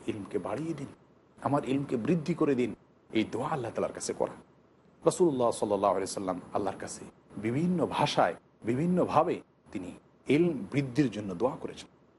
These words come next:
তিনি দোয়া করেছেন আল্লাহ পাক রব্বুল ইজ্জাতের কাছে, "আল্লাহুম্মা আনফা'নি বিমা আল্লামতানি", "আয় আল্লাহ, আমাকে যা আপনি শিখিয়েছেন, আপনি শিখিয়েছেন, যা আপনি শিখিয়েছেন সেই অনুযায়ী সেটা থেকে আমাকে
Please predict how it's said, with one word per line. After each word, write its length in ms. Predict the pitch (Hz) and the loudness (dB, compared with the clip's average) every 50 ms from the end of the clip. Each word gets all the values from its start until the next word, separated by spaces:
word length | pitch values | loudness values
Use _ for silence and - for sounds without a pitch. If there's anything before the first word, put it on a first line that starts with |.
| _ _ _ _ _ _ - | _ _ _ _ _ _ -6
তিনি 140 | - 120 117 | -2 2 4
দোয়া 160 | 113 120 120 | 6 6 6
করেছেন 320 | 120 - 123 120 - - 107 | 6 4 0 0 0 -2 -2
আল্লাহ 180 | 104 110 113 | -2 0 0
পাক 160 | - 120 - | 0 0 0
রব্বুল 200 | 113 95 - 101 | -2 -2 -2 -4
ইজ্জাতের 340 | 95 90 - 98 90 - - | -4 -4 -4 -4 -4 -6 -8
কাছে, 240 | - - - - 95 87 - - - _ _ - | -8 -8 -6 -6 -6 -6 -8 -14 -20 _ _ -2
"আল্লাহুম্মা 540 | - 113 110 107 107 98 95 101 98 92 90 | 0 2 4 4 4 2 0 -2 -6 -6 -6
আনফা'নি 540 | 95 98 - - 190 170 170 160 143 113 95 - _ _ _ _ _ _ _ _ _ _ _ _ _ _ - | -6 -4 -2 0 2 4 4 2 2 0 -2 -8 _ _ _ _ _ _ _ _ _ _ _ _ _ _ -4
বিমা 200 | 135 113 104 104 | -4 -2 -2 -2
আল্লামতানি", 800 | 95 82 85 95 - - 135 127 120 - 110 95 90 85 85 - - - - _ _ _ - | -2 -2 -2 -2 -2 -4 -4 -6 -6 -8 -8 -10 -10 -10 -12 -16 -20 -20 -20 _ _ _ -6
"আয় 80 | - 110 | -4 -2
আল্লাহ, 320 | 110 104 104 104 101 87 82 - - - _ _ _ - | -2 -2 -2 -4 -6 -6 -8 -12 -20 -20 _ _ _ -2
আমাকে 280 | 117 131 156 151 180 151 | -2 0 2 2 0 0
যা 100 | 156 143 | 0 0
আপনি 200 | - 147 139 123 | -2 -2 -4 -2
শিখিয়েছেন, 640 | - - 196 175 - 214 170 131 - 135 117 - - | 0 0 0 2 2 2 2 2 0 -2 -4 -2 -2
আপনি 260 | - - - 262 240 | -2 2 2 2 2
শিখিয়েছেন, 540 | - - 143 - - 123 98 - 110 101 87 - - _ _ _ _ - | 2 2 0 0 0 -2 0 0 -2 -4 -4 -6 -12 _ _ _ _ -2
যা 140 | - 107 | 0 0
আপনি 200 | - - - 98 | 0 0 -4 -10
শিখিয়েছেন 640 | - - - 110 - - 131 127 127 - 127 107 - - _ _ _ _ - | -12 -12 -12 -4 0 2 2 2 2 2 0 -2 -2 -8 _ _ _ _ -12
সেই 400 | - - - - - 185 202 214 | -8 -6 -2 0 2 4 4 6
অনুযায়ী 420 | 190 160 143 123 127 127 117 98 85 - _ _ _ _ _ _ - - | 4 4 4 4 4 4 2 2 -2 -8 _ _ _ _ _ _ -16 -10
সেটা 240 | - - - 131 131 | -4 -2 0 2 2
থেকে 280 | - - 131 - 120 107 | 2 0 -2 0 2 2
আমাকে 460 | 101 101 107 101 95 - 101 87 | 2 2 2 0 0 0 -4 -4